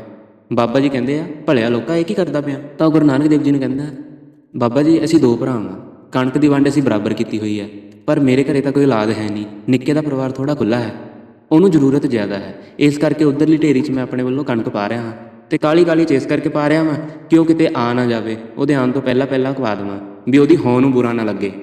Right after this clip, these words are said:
ਤਾਂ ਬਾਬਾ ਜੀ, "ਧੰਨ ਤੇਰੀ ਸਿੱਖੀ," ਕਹਿ ਕੇ ਅੱਗੇ ਚੱਲ ਪੈਂਦੇ ਨੇ। ਜਦੋਂ ਵਾਪਸੀ ਟਾਈਮ ਆ ਰਹੇ ਹੁੰਦੇ ਨੇ, ਤਾਂ ਦੇਖਦੇ ਨੇ ਕਿ ਕੋਈ ਹੋਰ ਸਿੱਖ ਉਸੇ ਤਰ੍ਹਾਂ ਉਹ ਦੂਜੀ ਢੇਰੀ ਦੇ ਵਿੱਚੋਂ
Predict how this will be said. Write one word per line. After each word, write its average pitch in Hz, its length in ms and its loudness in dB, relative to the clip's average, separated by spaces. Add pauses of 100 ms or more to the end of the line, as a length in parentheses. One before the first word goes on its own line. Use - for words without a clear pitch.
(160)
ਤਾਂ 151 100 2
ਬਾਬਾ 135 280 2
ਜੀ, 147 140 2
"ਧੰਨ 143 260 0
ਤੇਰੀ 127 200 0
ਸਿੱਖੀ," 127 280 -2
ਕਹਿ 123 180 -2
ਕੇ 156 300 -4
ਅੱਗੇ 123 180 0
ਚੱਲ 107 180 -2
ਪੈਂਦੇ 101 300 -6
ਨੇ। 98 120 -8 (360)
ਜਦੋਂ 147 260 2
ਵਾਪਸੀ 135 340 0
ਟਾਈਮ 139 240 -2
ਆ 123 100 -4
ਰਹੇ 143 100 -2
ਹੁੰਦੇ 131 240 -2
ਨੇ, 123 120 -6 (100)
ਤਾਂ 143 100 -2
ਦੇਖਦੇ 131 300 2
ਨੇ 156 100 0
ਕਿ 160 120 -2
ਕੋਈ 160 140 6
ਹੋਰ 127 240 4
ਸਿੱਖ 131 180 0 (460)
ਉਸੇ 147 260 4
ਤਰ੍ਹਾਂ 147 260 -2
ਉਹ 175 140 -2
ਦੂਜੀ 131 280 2
ਢੇਰੀ 139 240 2
ਦੇ 127 120 2
ਵਿੱਚੋਂ 127 280 -4